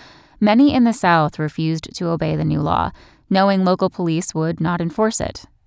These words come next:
The police shooting in Orangeburg took place on the campus of South Carolina State University, a historically black college, and the shooting victims included two S C S U students and a local high school student who had been sitting near the protest waiting for his mother to get off work.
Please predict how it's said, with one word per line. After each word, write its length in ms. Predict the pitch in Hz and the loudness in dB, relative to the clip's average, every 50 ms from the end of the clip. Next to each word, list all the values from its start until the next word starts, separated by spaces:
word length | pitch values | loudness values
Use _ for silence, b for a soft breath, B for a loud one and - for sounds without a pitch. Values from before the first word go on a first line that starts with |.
| _ _ | _ _
The 100 | - 196 | -4 -4
police 400 | 190 - 214 220 226 240 240 - | -2 0 -2 0 2 2 0 0
shooting 300 | - - 214 202 196 190 | -2 0 0 0 0 0
in 80 | 170 165 | 0 0
Orangeburg 760 | 165 170 185 196 180 - - 160 156 156 147 - - - - | 0 0 0 0 -2 -2 -4 -4 -4 -4 -6 -8 -12 -16 -12
took 260 | - - 196 - - | -6 -6 -6 -6 -6
place 400 | - 190 175 165 165 - - - - | -6 -2 -2 -2 -2 -4 -6 -8 -8
on 160 | - - 170 | -6 -4 -2
the 80 | 160 156 | -2 -4
campus 400 | - - 165 160 - 160 156 - | -4 -6 -6 -6 -4 -6 -6 -6
of 100 | 156 151 | -6 -4
South 280 | - 165 156 151 - | -2 -2 -2 -2 -4
Carolina 460 | - - 160 156 160 156 156 151 - 170 | -6 -6 -4 -4 -2 -2 -2 -2 -2 -4
State 300 | - - 165 160 - - | -4 -6 -6 -6 -6 -6
University, 640 | 180 170 156 190 233 220 - - - - - - - B B B B B B B | -6 -4 0 0 0 0 0 -4 -6 -8 -10 -12 -14 B B B B B B B
a 80 | B 160 | B -8
historically 720 | 160 - 165 - - - 196 196 202 202 - - 180 175 165 | -6 -4 -4 -4 0 2 2 2 2 0 -2 -2 -4 -2 -2
black 280 | 151 165 165 165 - - | 0 0 -2 -2 -2 -6
college, 540 | - - 190 185 175 - - - - - - b b b b b b b | -6 -2 -2 -2 -2 -2 -6 -8 -12 -14 -16 b b b b b b b
and 100 | 190 185 | 0 2
the 60 | 190 | 2
shooting 360 | 185 - - 208 214 220 220 208 | 2 0 0 0 2 2 2 2
victims 420 | 196 202 - - 196 185 180 - | 0 -2 -2 -2 0 0 0 0
included 500 | 175 170 165 - 170 160 165 156 156 - | -2 -2 -2 -2 -2 -2 -2 -2 -4 -6
two 340 | - - 202 208 202 202 - | -6 -2 0 2 2 2 0
S 220 | - - 170 170 - | 0 -2 -4 -4 -4
C 160 | - 170 160 | -4 -2 -2
S 220 | 160 156 - - | -2 -2 -4 -4
U 100 | 165 156 | -4 -4
students 560 | 156 - - 170 175 175 170 175 170 165 - b b b b b b b | -4 -4 -2 -2 -2 0 0 0 0 0 -2 b b b b b b b
and 140 | 175 175 170 | -2 0 0
a 40 | |
local 280 | 165 165 160 165 - 165 | 2 2 0 0 -2 -4
high 180 | - - 180 180 | -4 -2 -4 -4
school 260 | - - - 165 156 | -4 -4 -4 -4 -4
student 460 | - - - 151 143 147 143 - 185 | -4 -6 -6 -4 -4 -4 -4 -6 -6
who 120 | - 170 | -8 -6
had 180 | 175 180 156 139 | -4 -4 -4 -4
been 140 | - 160 156 | -4 -4 -4
sitting 280 | - - 165 165 160 | -4 -4 -4 -2 -2
near 140 | 160 160 165 | -2 -2 -2
the 100 | 156 160 | -4 -6
protest 640 | - - 240 233 233 - 202 170 160 - - - - - | -4 -2 0 0 0 0 -2 -2 -2 -2 -4 -8 -8 -6
waiting 280 | 180 180 170 160 160 160 | -4 -2 -2 0 -2 -2
for 140 | - 151 156 | -2 -4 -4
his 140 | 156 147 | -2 -2
mother 260 | 170 165 170 165 160 156 | 0 -2 -2 -2 -4 -8
to 140 | - - | -8 -8
get 160 | 160 - 156 151 | -8 -6 -6 -4
off 180 | 151 156 - | -6 -6 -6
work. 360 | - 175 180 175 - - - | -6 -6 -6 -6 -8 -12 -20